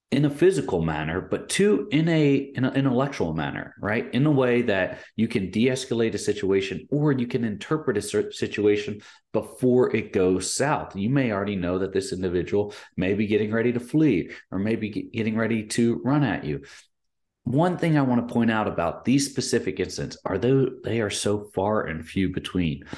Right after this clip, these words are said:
Most law enforcement go their entire career without removing their firearm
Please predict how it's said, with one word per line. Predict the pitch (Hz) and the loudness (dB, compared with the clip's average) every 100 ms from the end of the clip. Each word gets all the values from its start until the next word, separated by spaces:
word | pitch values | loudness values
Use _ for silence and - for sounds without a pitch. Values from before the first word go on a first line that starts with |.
| - - | -16 -4
Most | 101 131 135 | 0 2 0
law | 117 113 104 | 0 0 0
enforcement | 95 87 - 73 | 0 0 -2 -2
go | 90 | 0
their | 87 87 | 2 2
entire | 80 71 - 98 113 113 | 0 -4 -6 -2 0 -2
career | - 101 78 | 0 0 0
without | 71 76 - 92 98 - | -2 -6 -6 -2 -2 -2
removing | 98 95 95 92 87 87 | -2 0 0 0 -2 0
their | 87 90 - - | 0 -2 -4 -2
firearm | 113 131 82 78 78 | -2 0 -2 -2 -4